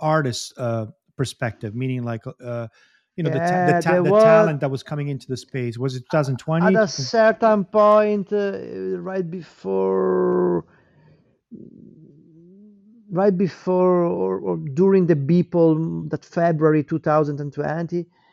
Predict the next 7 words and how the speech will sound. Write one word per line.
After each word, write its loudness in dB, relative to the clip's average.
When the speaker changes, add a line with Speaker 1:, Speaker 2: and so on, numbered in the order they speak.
Speaker 2:
uh, -4
the -10
platform -2
was -8
starting -2
to, -2
um, -8